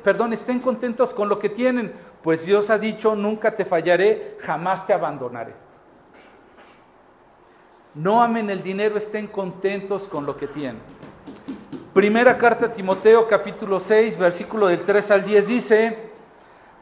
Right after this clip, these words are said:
Puede ser que algunas personas nos contradigan,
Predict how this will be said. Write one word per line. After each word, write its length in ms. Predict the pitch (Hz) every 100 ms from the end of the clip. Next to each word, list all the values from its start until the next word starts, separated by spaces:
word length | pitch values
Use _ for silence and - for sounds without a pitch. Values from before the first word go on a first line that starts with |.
| -
Puede 220 | 233 269
ser 580 | 247 240 214 226 226 - - - _ - _ _
que 100 | 190
algunas 380 | 190 185 240 254
personas 580 | - 214 208 220 226 208
nos 180 | 190 -
contradigan, 760 | 180 180 185 190 262 262 196